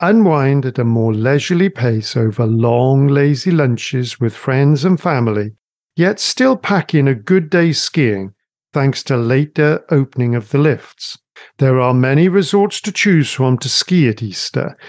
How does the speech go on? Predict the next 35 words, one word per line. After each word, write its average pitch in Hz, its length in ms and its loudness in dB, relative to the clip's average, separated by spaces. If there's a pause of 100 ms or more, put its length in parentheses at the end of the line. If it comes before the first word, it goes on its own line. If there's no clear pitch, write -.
(240)
and 131 120 2
I 143 120 0
hope 202 340 0
this - 180 -2
podcast 113 840 -6
has 117 260 -2
explained 127 800 -2 (340)
it's - 300 -2
not 220 520 2
always 208 500 4
just - 280 -4
about 170 280 -2
height - 580 -4 (160)
for 147 140 0
late 135 260 0
season 127 500 -2
skiing. 113 640 0 (320)
So - 220 0
that's 262 280 0
it - 200 -4
for 196 80 -4
today's 143 480 0
episode, 123 640 -4 (240)
and 165 140 4
is 165 160 0
the 165 140 2
last 170 500 0
for - 100 -4
the 190 140 0
winter 143 520 2
of 131 140 -4
twenty 151 340 -2
twenty-two 143 720 -2
twenty 117 380 -4
twenty-three, 123 800 -2